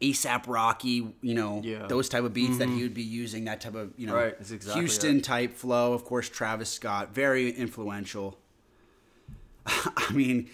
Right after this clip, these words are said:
Speaker 1: God, I hate my rankings here 'cause they're gonna be going up against one seed fifty.
Speaker 2: What do we got for fifty?
Speaker 1: You remember fifty in oh five. I mean,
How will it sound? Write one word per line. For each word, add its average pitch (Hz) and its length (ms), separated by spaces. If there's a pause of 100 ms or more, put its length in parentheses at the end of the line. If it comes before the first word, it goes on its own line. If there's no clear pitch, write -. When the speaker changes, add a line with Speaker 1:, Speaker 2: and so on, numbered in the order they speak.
(120)
Speaker 1:
God, 123 180
I 113 60
hate 156 240
my 123 140
rankings 113 480
here 104 200
'cause 95 140
they're 110 120
gonna 120 160
be 113 100
going 113 260
up 107 140
against 104 460 (680)
one 107 340
seed 113 440
fifty. 98 920 (800)
Speaker 2:
What 120 100
do 123 60
we 123 80
got 123 200
for 113 80
fifty? 110 440 (2000)
Speaker 1:
You 214 200
remember 107 360
fifty 101 400
in 98 80
oh 98 120
five. 104 440
I 101 80
mean, 101 460